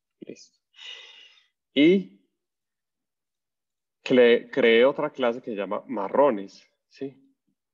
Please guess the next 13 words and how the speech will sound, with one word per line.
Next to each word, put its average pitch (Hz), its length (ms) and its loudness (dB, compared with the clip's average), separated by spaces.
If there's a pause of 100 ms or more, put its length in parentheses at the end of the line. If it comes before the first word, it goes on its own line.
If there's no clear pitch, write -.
(600)
Y 127 60 -4
en 117 60 -2
esta 143 160 -4
clase 143 240 -4
de 135 40 -2
marrones 127 460 0
son 104 140 -4
estrellas 117 760 -2
que 117 100 -8
siempre 101 300 -8
tienen 110 460 -4
color 95 420 -10
marrón, 101 420 -6